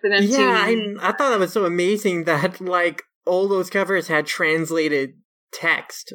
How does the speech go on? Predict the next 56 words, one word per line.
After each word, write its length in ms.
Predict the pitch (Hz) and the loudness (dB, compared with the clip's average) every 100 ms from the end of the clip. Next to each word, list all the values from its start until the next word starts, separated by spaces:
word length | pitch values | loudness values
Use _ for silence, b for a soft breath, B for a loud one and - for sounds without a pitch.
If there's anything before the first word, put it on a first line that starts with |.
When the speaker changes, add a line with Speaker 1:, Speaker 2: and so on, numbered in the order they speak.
| - | -4
Speaker 2:
Like, 260 | 156 151 | 0 2
I 100 | 160 | 2
was 240 | 151 - - | 0 -6 -2
paying 180 | - 165 | 0 2
attention 320 | 170 165 - | 2 0 0
to 60 | |
Speaker 1:
Mm-hmm. 80 | - | 0
Speaker 2:
that 120 | 147 | 0
detail. 360 | 139 170 170 156 196 269 254 | 0 0 0 0 -2 -6 -2
And, 160 | 190 | 0
like, 300 | 208 208 208 - _ _ _ _ | 0 0 -4 -20 _ _ _ _
they 120 | 214 | -2
were 120 | 220 226 | 0 0
so 280 | - 262 | 0 0
small, 420 | 285 214 202 220 214 | 0 0 0 2 0
too, 400 | - 220 208 170 | 0 0 2 0
that, 260 | 143 165 | 0 0
like, 240 | 156 165 165 - | 2 0 0 -4
you 100 | 175 | -2
could 280 | 208 165 - - 143 | -2 -4 -8 -14 -4
read 200 | 175 202 | -2 0
it, 160 | 202 | 0
but 140 | 160 165 | 0 0
it 40 | |
was, 340 | 156 151 - - | 0 -4 -12 -12
like, 280 | - 147 143 - _ _ _ _ _ | -2 -2 -2 -10 _ _ _ _ _
I, 240 | 165 170 180 | -8 -2 0
I 60 | |
thought 240 | 180 214 202 | 0 0 2
it 40 | |
was 140 | 180 151 | 2 2
amazing 500 | 160 160 185 180 160 | 0 2 2 0 0
that 220 | 147 143 | 0 0
you 120 | 170 | 0
were 80 | 156 | 2
able 260 | 143 156 156 | 2 2 0
to, 240 | 156 165 | -2 -2
like, 180 | 139 147 | 2 0
squeeze 720 | - - - - 180 180 196 147 | -2 -10 -14 -6 -4 0 0 0
that 260 | 160 147 | 0 2
in 180 | 143 151 | 2 2
onto 280 | 147 131 143 | 2 0 -4
those 240 | 135 131 | -4 -4
covers. 480 | - 127 127 87 - | -2 -2 -2 -4 -6
I, 160 | - 151 | -2 -2
like, 300 | 143 143 147 | 0 -2 -2
again, 380 | 139 165 160 131 | 0 0 0 0
props 360 | 151 147 - | 0 0 -2
to 100 | 170 | -4
both 300 | 139 143 131 139 | 0 0 0 -4
you 260 | 156 160 | -4 0
and 260 | 95 131 143 | 0 0 0
the 80 | 151 | -2
letterer 400 | 139 143 135 - | -2 -2 -4 -6
for 140 | 120 | -8
that. 280 | 85 78 | -8 -12